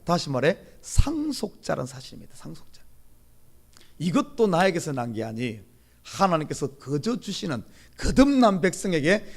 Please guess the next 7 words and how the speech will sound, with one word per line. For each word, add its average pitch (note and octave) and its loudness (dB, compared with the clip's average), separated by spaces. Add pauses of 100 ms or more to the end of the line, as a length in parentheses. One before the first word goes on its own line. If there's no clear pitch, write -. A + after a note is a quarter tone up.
(220)
거저 A3 6
주시는, G3+ -2
덤으로 D4+ 6
주는 G#3 0 (300)
축복인 F3 2
줄 C#3+ 0 (100)
믿습니다. C3 -2